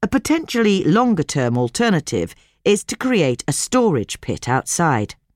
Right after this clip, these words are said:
To do this, dig a hole about sixty to seventy-five centimetres, or two to two point five feet deep, then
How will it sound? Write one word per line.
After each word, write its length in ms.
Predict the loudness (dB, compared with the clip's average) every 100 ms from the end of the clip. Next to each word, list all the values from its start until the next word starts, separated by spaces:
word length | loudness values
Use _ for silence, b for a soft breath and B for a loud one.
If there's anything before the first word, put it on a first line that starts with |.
| _ _ _ _ _ _ _ b b b b
To 100 | 0
do 240 | 4 4 2
this, 420 | 0 -2 -6 -8 B B B
dig 180 | 2 2
a 120 | 2
hole 360 | 2 2 2
about 360 | 0 2 0 0
sixty 580 | -2 -2 -2 -2 0 0
to 240 | 0 -2
seventy-five 640 | 0 -2 -2 -2 -2 -2
centimetres, 720 | -2 -4 -2 -4 -4 -2 -2 -4 b b 0
or 340 | 2 2 0
two 400 | -2 0 2 2
to 240 | 0 0 0
two 220 | 0 -2
point 280 | 0 -4 -2
five 240 | -2 0
feet 280 | -2 -4 -2
deep, 320 | -2 -2 -4 _ _ _ _ _
then 240 | 0 0